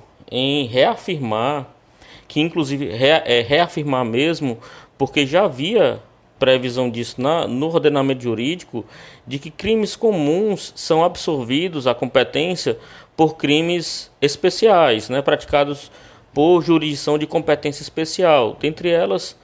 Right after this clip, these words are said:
a Justiça Eleitoral. Então, um crime comum praticado ao mesmo tempo,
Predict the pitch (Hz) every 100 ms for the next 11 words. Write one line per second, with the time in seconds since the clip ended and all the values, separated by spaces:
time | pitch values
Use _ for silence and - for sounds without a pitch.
0 | _ - _ _ - 175 175 165 180 170
1 | 170 170 190 165 117 101 - _ - 170
2 | 196 254 233 180 170 160 - 175 147 117
3 | 117 160 - - 139 123 113 110 - -
4 | - - 151 160 180 185 - 135 165 151
5 | 139 127 127